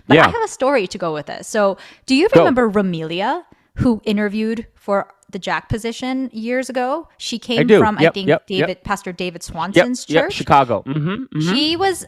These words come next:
Speaker 1: an amazing gifted speaker. She preached
Speaker 2: Yeah.
Speaker 1: that one Sunday at our church. I don't know if you remember.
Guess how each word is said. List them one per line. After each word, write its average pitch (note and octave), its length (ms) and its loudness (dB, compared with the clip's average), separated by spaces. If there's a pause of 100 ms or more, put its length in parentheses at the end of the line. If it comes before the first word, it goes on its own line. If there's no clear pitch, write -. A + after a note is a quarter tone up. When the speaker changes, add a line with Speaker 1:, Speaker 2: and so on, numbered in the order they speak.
Speaker 1:
an A3+ 120 2
amazing G3+ 520 -2
gifted E3 340 -10
speaker. A3+ 640 -8
She - 420 -6
preached - 280 -2
Speaker 2:
Yeah. F#3+ 160 6
Speaker 1:
that F#3+ 80 -4
one F#3+ 160 -4
Sunday D#3 460 -6
at C#3+ 140 -6
our D3+ 120 -8
church. - 280 -12
I D#3+ 80 -6
don't F3 120 -8
know E3+ 60 -10
if E3 140 -12
you E3 60 -14
remember. D3+ 560 -14